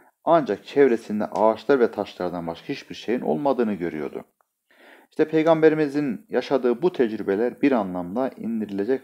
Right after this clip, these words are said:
vahye ruhunu ve zihnini ne yapıyor? Hazırlıyordu. Peygamberimizin yaşadığı bu tecrübeler bir anlamda Peygamberimizin bir beşer olarak doğrudan melekle karşılaşmaya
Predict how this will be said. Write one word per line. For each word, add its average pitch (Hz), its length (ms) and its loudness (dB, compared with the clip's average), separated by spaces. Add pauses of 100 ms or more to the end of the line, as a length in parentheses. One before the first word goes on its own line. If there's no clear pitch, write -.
(140)
vahye 101 400 -2
ruhunu 92 720 -4
ve 87 100 -4
zihnini 85 500 -8
ne 101 40 -4
yapıyor? 123 380 -2
Hazırlıyordu. 87 800 0 (960)
Peygamberimizin 180 720 2
yaşadığı 131 540 4 (160)
bu 165 120 -2
tecrübeler 107 680 -2
bir 139 100 2
anlamda 101 640 -2 (640)
Peygamberimizin 101 800 -6
bir 120 200 -4
beşer 95 240 -4
olarak 98 520 -2
doğrudan 135 360 0
melekle 107 500 -4
karşılaşmaya 90 840 -6